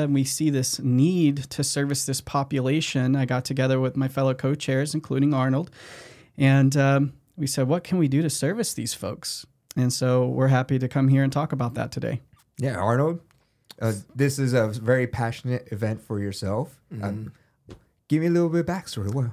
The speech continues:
Speaker 2: what,
Speaker 3: So
Speaker 2: what draw, what drew you to this?
Speaker 3: So for me, uh, again, I'm, uh, also a prior service member. I did, uh, eight years reserves, and it's, it spoke to me, like, when this, uh, idea came about,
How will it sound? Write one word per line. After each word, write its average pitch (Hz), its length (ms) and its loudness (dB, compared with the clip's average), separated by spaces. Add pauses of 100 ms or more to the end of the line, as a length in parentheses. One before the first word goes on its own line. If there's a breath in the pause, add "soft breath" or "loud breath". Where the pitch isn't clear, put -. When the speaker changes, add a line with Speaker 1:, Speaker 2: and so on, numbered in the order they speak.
Speaker 2:
what, 123 120 -2
Speaker 3:
So 165 220 6
Speaker 2:
what 151 140 2
draw, 160 240 0
what 147 260 2
drew 151 160 2
you 151 180 0
to - 160 -6
this? - 380 -10 (240)
Speaker 3:
So 175 200 2
for 143 220 0
me, 131 420 2
uh, 110 200 -2
again, 107 280 0
I'm, 107 140 0 (160)
uh, 87 320 -4 (340)
also 104 360 0
a 95 180 2
prior 92 300 -2
service 90 340 -4
member. 87 240 -4
I 85 140 -4
did, 90 320 -4
uh, 82 160 -6
eight 80 100 -8
years 92 240 -10
reserves, 107 500 -2 (380 loud breath)
and 107 640 0 (500)
it's, - 800 -4 (380)
it 143 180 -2
spoke 165 340 2
to 135 80 -4
me, 113 160 0
like, 98 220 -2
when 101 140 -2
this, 101 200 -4
uh, - 100 -8
idea 90 380 -4
came 90 220 -8
about, 87 380 -4